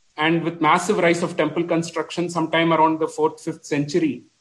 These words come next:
several texts have been written to ensure that the construction of a temple met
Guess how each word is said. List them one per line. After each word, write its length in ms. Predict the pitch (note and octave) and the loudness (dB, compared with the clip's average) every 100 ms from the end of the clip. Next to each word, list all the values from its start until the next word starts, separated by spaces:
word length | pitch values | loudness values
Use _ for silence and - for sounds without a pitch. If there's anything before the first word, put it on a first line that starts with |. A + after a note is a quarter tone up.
| _ _ | _ _
several 440 | - D#3+ E3 A3+ A3 | -2 0 4 2 2
texts 320 | E3+ - - | -2 -4 -2
have 160 | F#3 E3+ | 0 2
been 160 | E3+ | 0
written 380 | D#3 D3+ E3+ F3 | 0 -2 -2 -2
to 80 | D3+ | -4
ensure 520 | C#3 D3 - E3+ E3 | -4 -4 0 2 2
that 240 | E3 D3+ - | 0 -4 -4
the 100 | D#3 | -6
construction 760 | - D3 - - E3+ - F3 | -6 -8 -8 -10 -8 -2 -2
of 120 | D#3+ | -2
a 60 | D#3 | -4
temple 440 | - D3 D3+ F3+ | -4 -6 -4 -6
met 280 | F3+ C3 C#3 | -4 -4 -4